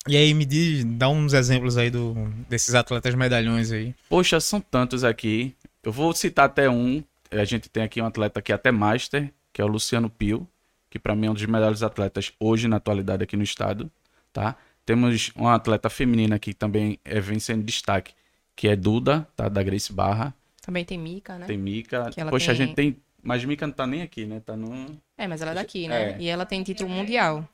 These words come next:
Speaker 2: Poxa, se eu for
Speaker 3: Campeã mundial.
Speaker 2: Eu não gosto nem de
Speaker 1: Se for
Speaker 2: citar
Speaker 1: falar,
Speaker 2: nomes, porque eu vou deixar, eu
Speaker 3: São
Speaker 2: vou acabar
Speaker 3: muitos.
Speaker 2: esquecendo alguém,
Speaker 1: Sim,
Speaker 2: vou ser
Speaker 1: imagino.
Speaker 2: injusto. Mas assim, tipo, poxa, tem, tem bastante. E Pernambuco tá muito bem servido de atletas.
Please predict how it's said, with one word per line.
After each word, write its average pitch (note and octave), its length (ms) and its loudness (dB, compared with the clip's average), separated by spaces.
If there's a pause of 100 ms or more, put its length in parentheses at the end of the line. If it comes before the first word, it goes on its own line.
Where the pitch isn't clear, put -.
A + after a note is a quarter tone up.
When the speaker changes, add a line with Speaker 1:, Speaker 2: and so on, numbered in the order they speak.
(100)
Speaker 2:
Poxa, D#3+ 240 2
se D3 100 2
eu D#3 60 6
for D#3+ 360 4
Speaker 3:
Campeã F3 260 -10
mundial. F3+ 300 -8
Speaker 2:
Eu D3+ 80 8
não F#3+ 120 10
gosto F#3 240 10
nem F#3 100 8
de F3+ 60 4
Speaker 1:
Se C3 60 6
for B2+ 80 10
Speaker 2:
citar D#3 180 10
Speaker 1:
falar, D#3+ 120 8
Speaker 2:
nomes, C#3+ 380 8
porque E3 640 6
eu C3+ 80 8
vou D3 160 6
deixar, C#3+ 400 6
eu - 60 0
Speaker 3:
São A#2 160 4
Speaker 2:
vou C3+ 80 8
acabar C3 280 8
Speaker 3:
muitos. C3 100 6
Speaker 2:
esquecendo C3 480 6
alguém, B2 480 8
Speaker 1:
Sim, G2+ 120 2
Speaker 2:
vou A#2 160 6
ser A2+ 140 6
Speaker 1:
imagino. D3 120 8
Speaker 2:
injusto. A2+ 480 2 (460)
Mas A#2 200 2
assim, C#3 240 2
tipo, G#2 280 -6
poxa, B2 320 -2
tem, A2+ 240 2
tem G#2+ 200 2
bastante. A#2+ 360 2
E G#2 40 0
Pernambuco B2 480 4
tá A#2 120 8
muito G#2 580 0
bem A#2 300 2
servido A2 480 0
de A2 140 -2
atletas. - 460 -6